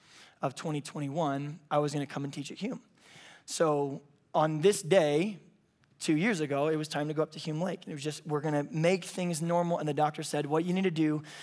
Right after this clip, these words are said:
is she's having a trauma response. You need to keep her away from trauma.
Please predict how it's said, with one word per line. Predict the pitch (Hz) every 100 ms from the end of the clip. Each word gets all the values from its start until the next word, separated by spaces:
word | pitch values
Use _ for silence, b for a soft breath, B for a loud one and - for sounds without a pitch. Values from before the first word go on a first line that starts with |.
| B
is | 185 147
she's | 165
having | 165 151
a | 139
trauma | - 165 175
response. | 175 165 180 151
You | 147 143
need | 147 151 151 160 165 170 B B B B
to | 160
keep | - - 156
her | 156
away | 143
from | 139 135
trauma. | - 147 139 - -